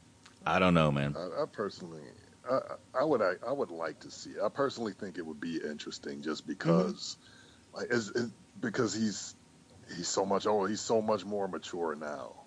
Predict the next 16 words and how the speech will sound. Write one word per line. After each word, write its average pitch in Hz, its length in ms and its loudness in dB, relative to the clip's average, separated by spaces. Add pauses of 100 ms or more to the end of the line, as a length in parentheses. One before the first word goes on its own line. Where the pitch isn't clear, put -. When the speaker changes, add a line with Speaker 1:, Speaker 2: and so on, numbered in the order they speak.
Speaker 2:
So 71 500 -6
it 90 80 -4
would 95 120 -6
just 104 180 -6
be 98 320 -4
interesting 92 560 -2
to - 140 -4
see. 82 320 -6 (340)
He's 165 200 2
not, 135 360 2 (1120)
he's 147 300 -2
not 131 400 0
gonna 110 260 0
be 85 400 -8 (800)
the 90 140 0
same 85 600 -2